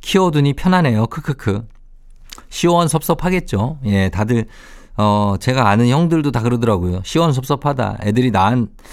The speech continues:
어, 나를 안 본다." <laughs> 어, "나하고 얘기를 너무 짧게 한다." 이렇게 얘기하는데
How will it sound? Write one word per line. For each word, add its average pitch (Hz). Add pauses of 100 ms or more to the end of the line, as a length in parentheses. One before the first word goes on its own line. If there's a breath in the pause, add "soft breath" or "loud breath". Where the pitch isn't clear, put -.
(680 loud breath)
어, 113
나를 127
안 107
본다." 120
<laughs> -
어, 104
"나하고 127
얘기를 139
너무 117
짧게 170
한다." 107
이렇게 95
얘기하는데 98